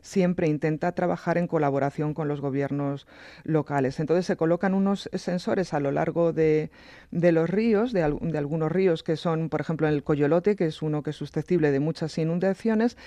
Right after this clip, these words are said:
de tal forma que se sabe en todo momento cuál es la evolución de la humedad que existe en cada uno de esos puntos que se consideran críticos. Y de esa forma, con una serie de algoritmos, somos capaces de prever si va a haber una inda-,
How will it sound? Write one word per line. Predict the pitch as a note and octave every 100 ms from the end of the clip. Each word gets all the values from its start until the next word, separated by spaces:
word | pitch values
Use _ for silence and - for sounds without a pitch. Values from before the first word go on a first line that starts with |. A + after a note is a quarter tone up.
| - -
de | -
tal | F#3 F#3+
forma | G#3+ G#3 G3+
que | G3+
se | F3+
sabe | E3+ F#3+ F3+ E3+
en | E3
todo | F#3 F#3 G3
momento | G3 G3 G#3 G3+ G#3
cuál | - F3+
es | F#3+
la | G3
evolución | F3+ F3 F3 F3 - G3+ G3 G#3 G#3
de | E3+
la | D#3+ D#3 D#3+
humedad | E3 D#3+ F3 G3
que | - F#3
existe | - F#3 - G3+
en | F3+
cada | D#3 D3
uno | D3+ F3 E3+
de |
esos | E3+ F3+ -
puntos | F3+ F3 G3 - - -
que | F#3+
se | F3+
consideran | E3+ E3 - E3 E3 D#3
críticos. | C#3+ D3+ D3 C3+ C#3 - - -
Y | - F3
de |
esa | F3+ F#3+
forma, | F#3+ G#3 F3+ C#3
con | D3+
una | D#3+ E3
serie | G#3 F3
de | C#3
algoritmos, | C#3+ D3+ E3+ G3 G3 G#3
somos | F3+ E3+ -
capaces | E3+ F#3 F#3 D#3+
de | D3
prever | C#3+ D#3 D#3 G3 A#3 - - -
si | - F#3
va | F3
a |
haber | E3+ F3+
una | F#3
inda-, | F3+ F3+ F3